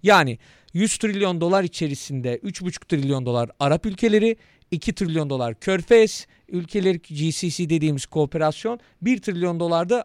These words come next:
Arap ülkeleri, Suudi Arabistan. Yani ülkemiz ve ülkemizden bir tık daha yukarıda ekonomiye sahip,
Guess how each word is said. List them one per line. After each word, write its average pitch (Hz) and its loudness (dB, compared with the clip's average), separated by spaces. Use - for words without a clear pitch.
Arap 151 -4
ülkeleri, 113 -12
Suudi 143 -2
Arabistan. 117 -6
Yani 165 -4
ülkemiz 233 0
ve 226 0
ülkemizden 208 -4
bir 294 -4
tık - -10
daha 202 4
yukarıda 180 0
ekonomiye 175 -4
sahip, 170 -2